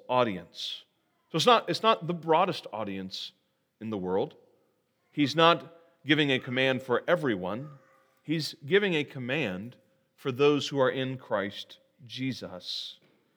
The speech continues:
I, I have enjoyed the worship thus far with you this morning, especially the way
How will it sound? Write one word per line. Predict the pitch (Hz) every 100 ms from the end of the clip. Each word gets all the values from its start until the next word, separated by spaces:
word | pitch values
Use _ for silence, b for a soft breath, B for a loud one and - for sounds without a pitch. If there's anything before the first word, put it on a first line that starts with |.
| _ _ _ _ _ _ _ _ _ _ _ _ _ _ -
I, | 135 135 -
I | 135
have | 131
enjoyed | 127 110 139 143 135 117 104 - _ _
the | 117
worship | 117 143 139 139 95
thus | 120 -
far | - 113 113
with | 110 117
you |
this | 107 110 -
morning, | 127 120 113
especially | 104 - 117 - 117 107
the | 107
way | 110 107 110